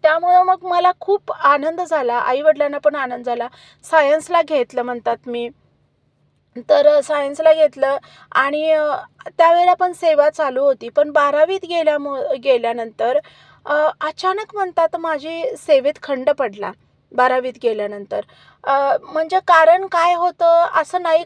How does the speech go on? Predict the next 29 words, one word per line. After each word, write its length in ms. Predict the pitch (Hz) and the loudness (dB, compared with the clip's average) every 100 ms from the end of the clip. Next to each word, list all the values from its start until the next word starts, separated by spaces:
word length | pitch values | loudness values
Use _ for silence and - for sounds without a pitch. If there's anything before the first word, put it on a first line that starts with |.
| _ | _
काही 220 | 330 294 | 0 0
सांगता 360 | 285 311 254 247 | 0 -4 0 0
येणार, 240 | 233 247 | 0 -4
पण 200 | 294 370 | -4 -6
करूसं 460 | 381 370 349 370 392 | 2 2 2 -2 2
वाटायचं 520 | 349 285 254 247 277 | 2 2 -2 0 -2
नाही 120 | 247 | -2
म्हणतात 300 | 214 208 208 - - - _ | -8 -6 -6 -8 -20 -20 _
आणि 180 | - 320 | -2 -2
मग 180 | 339 339 | 0 -4
मी 180 | 349 359 | -4 -10
चुकवाचुकवी 800 | - 349 294 285 277 311 294 294 | -10 -4 2 2 2 -12 -8 -4
करायला 420 | 294 269 247 247 | -2 0 0 0
लागले 400 | 254 226 220 220 233 _ _ _ | -2 -4 -6 -8 -8 _ _ _
आणि 220 | 269 269 294 | -10 -4 -2
मग, 320 | 302 302 311 | 0 0 4
अ, 220 | 311 302 285 _ _ | 6 6 2 _ _
थोडंसं 400 | 339 330 349 359 | -4 -2 0 -2
मागं 300 | 339 320 339 | 0 0 0
पडत 320 | 330 320 294 | 2 4 4
गेली 260 | 269 269 262 | 0 -4 -4
सेवा. 420 | - 262 226 226 220 _ _ _ - | -2 -2 0 -4 -6 _ _ _ -4
अ, 240 | 285 269 | -2 -2
मित्रमैत्रिणी 840 | 285 311 339 339 330 311 302 302 311 | -2 -4 0 2 0 -4 -6 -6 -2
झालेल्या 420 | 311 294 285 285 | -2 0 2 2
होत्या, 400 | 285 269 240 240 269 _ _ _ | 2 0 0 -6 -6 _ _ _
अ, 200 | - 294 285 | -2 0 2
तर, 160 | 339 339 | 4 4
अ, 220 | 359 349 | 6 4